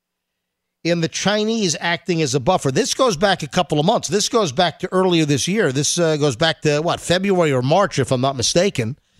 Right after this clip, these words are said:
where, uh, China, uh, has negotiated, uh, sort of putting Saudi Arabia and Iran back on speaking terms.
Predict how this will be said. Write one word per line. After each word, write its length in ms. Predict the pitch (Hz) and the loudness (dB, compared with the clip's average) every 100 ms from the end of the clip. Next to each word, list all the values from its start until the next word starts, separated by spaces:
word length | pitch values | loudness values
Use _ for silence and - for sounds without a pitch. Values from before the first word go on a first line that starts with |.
| _ _ _ _ | _ _ _ _
where, 480 | - 156 165 156 156 | -4 0 2 2 2
uh, 180 | 147 139 - | 0 -2 -6
China, 720 | - - 180 214 233 139 135 - _ _ _ _ _ _ _ _ _ _ _ _ - - | -12 -4 0 2 2 0 -4 -6 _ _ _ _ _ _ _ _ _ _ _ _ -14 -6
uh, 200 | 135 123 | -4 0
has 300 | 156 165 127 | 2 2 2
negotiated, 1040 | 147 117 151 214 - 165 127 117 123 135 - _ _ _ _ _ _ _ | 0 2 2 2 0 0 0 0 -2 -6 -16 _ _ _ _ _ _ _
uh, 340 | - 135 - - | -14 -12 -8 -2
sort 340 | - 214 254 | 2 4 4
of 120 | 190 | 0
putting 480 | - 233 233 202 180 | -2 0 2 2 0
Saudi 520 | - - 196 208 196 | 0 2 2 0 0
Arabia 580 | 165 165 202 202 165 143 | 0 2 2 2 2 0
and 240 | 156 147 | 0 0
Iran 640 | 147 143 147 180 185 151 143 | 2 2 4 4 4 2 0
back 380 | 104 156 170 160 | -2 -2 -2 -2
on 180 | 151 123 | -2 -2
speaking 640 | - - 240 202 160 135 | -4 -2 -4 -4 -2 -2
terms. 640 | - 135 101 71 - - | -2 -2 -2 -6 -6 -6